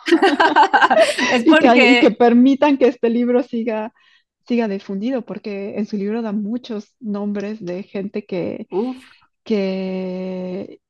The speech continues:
Speaker 2: intentó parar sus esfuerzos de difundir la alimentación basada en plantas. Está súper
Speaker 1: Sí,
Speaker 2: interesante.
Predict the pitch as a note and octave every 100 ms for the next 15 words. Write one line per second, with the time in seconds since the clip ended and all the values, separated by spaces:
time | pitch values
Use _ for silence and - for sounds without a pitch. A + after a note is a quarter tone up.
0 | _ A3 G3 G3 G3 F#3+ F#3 G3+ G#3 G#3+
1 | A3 A3 - _ _ - G3+ G3 G3+ G#3
2 | - G#3 F#3 F3+ - F3+ G#3 - G#3+ G#3+
3 | - - G#3 G3+ F#3 G3 F#3+ F#3 G3+ F#3+
4 | - G#3 - G3+ F#3+ G3+ G3+ - E3+ F#3
5 | G3+ - - G#3+ - A3 A3 _ _ -
6 | - - _ _ _ _ _ - G#3+ A3+
7 | A#3 C4 D4+ C#4+ A3 F3